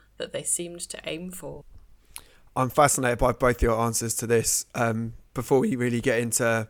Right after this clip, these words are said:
Speaker 2: Mudvayne in general, the Tool comparison, interesting. Probably the two, two biggest Tool fans at the magazine in front of me right now. What are you saying about this Mudvayne were an aggressive version of Tool vibe from Mark?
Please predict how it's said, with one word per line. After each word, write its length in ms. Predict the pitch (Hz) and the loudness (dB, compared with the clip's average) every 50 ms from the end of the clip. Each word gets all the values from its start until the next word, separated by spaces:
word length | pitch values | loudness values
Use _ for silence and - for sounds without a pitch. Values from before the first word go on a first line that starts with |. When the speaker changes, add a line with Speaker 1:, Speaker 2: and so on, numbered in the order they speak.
| _ - | _ -4
Speaker 2:
Mudvayne 380 | 120 120 113 - - 117 113 | -2 -2 -2 0 0 -2 0
in 140 | 113 113 110 | 0 -4 -2
general, 500 | 113 123 117 117 113 113 113 113 113 - - - - - - - _ _ _ - | -2 -2 -2 -2 -2 -4 -4 -4 -6 -8 -14 -20 -20 -20 -20 -20 _ _ _ -10
the 100 | - 120 | -6 2
Tool 220 | - - 202 208 | 6 6 6 6
comparison, 680 | - - 208 185 214 208 220 208 - - 247 247 247 - - - | 6 2 2 4 6 6 6 6 6 4 2 2 0 -4 -4 -4
interesting. 580 | 196 190 190 - 196 - - 240 247 254 262 - - _ _ | -2 -2 0 -2 -2 2 4 4 4 4 2 -2 -8 _ _
Probably 220 | - 214 190 190 | 0 2 2 4
the 80 | 180 175 | 2 2
two, 240 | - - 196 185 170 - _ | 2 0 0 0 -2 -6 _
two 160 | - - 208 190 | -6 -4 0 2
biggest 240 | 185 185 175 - | 2 2 2 4
Tool 160 | - 196 185 160 | 4 4 4 6
fans 280 | - 190 180 175 160 | 4 4 4 4 2
at 40 | 175 | -2
the 80 | 165 175 | -2 0
magazine 540 | 175 175 170 165 165 175 175 175 170 160 - - | 0 0 0 0 0 -2 -2 -2 -4 -6 -8 -10
in 80 | - 139 | -12 -4
front 180 | - 170 165 | -2 -2 -2
of 60 | 160 | 0
me 60 | 165 165 | 0 2
right 180 | 170 165 165 165 | 2 2 2 2
now. 160 | 170 175 175 | 0 0 0
What 120 | 170 170 | 0 0
are 20 | 160 | 0
you 60 | 160 | 0
saying 240 | - - 165 156 151 | 0 0 0 0 2
about 280 | 147 151 147 147 147 | 4 4 4 4 4
this 380 | 147 143 131 - - - - - _ _ - _ _ _ _ _ | 2 0 0 0 -2 -4 -6 -14 _ _ -20 _ _ _ _ _
Mudvayne 560 | - 139 139 131 127 - 135 131 131 127 127 | -2 -2 -2 -2 0 2 2 2 2 2 0
were 340 | 123 135 135 127 127 123 120 - | 2 2 4 4 4 4 2 0
an 100 | - 123 | -2 -4
aggressive 440 | 120 113 - 135 127 - - 127 113 | -4 -2 -2 0 0 0 0 -2 -2
version 320 | 127 120 120 113 113 120 | -2 -2 -2 -2 -4 -6
of 100 | 120 117 | -6 -6
Tool 320 | - - 131 123 120 120 120 | -4 -2 0 0 0 -2 -4
vibe 580 | 143 139 - - - 123 120 120 113 113 131 | -6 -10 -8 -6 -4 -2 -2 -2 -4 -8 -10
from 240 | - - - 113 113 | -12 -12 -10 -10 -8
Mark? 320 | 107 110 110 113 - - | -6 -6 -6 -8 -10 -12